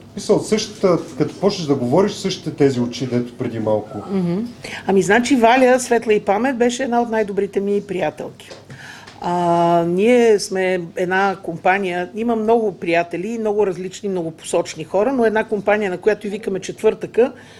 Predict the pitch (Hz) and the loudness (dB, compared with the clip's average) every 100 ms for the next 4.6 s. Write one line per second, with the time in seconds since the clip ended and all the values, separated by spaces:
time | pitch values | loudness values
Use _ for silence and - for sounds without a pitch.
0 | - - - 190 220 - - 202 208 190 | -20 -20 -12 -2 -2 -2 -4 2 2 2
1 | 185 185 170 - - 240 240 247 - - | 0 -2 -4 -14 -2 -2 -2 -10 -12 -20
2 | - - 240 202 175 196 190 190 - 170 | -14 -2 0 0 0 2 2 0 -2 -4
3 | - - 175 165 160 160 151 165 156 - | -6 -6 -2 0 0 -2 -2 -2 -4 -6
4 | - - 247 285 285 | -6 0 0 -2 -8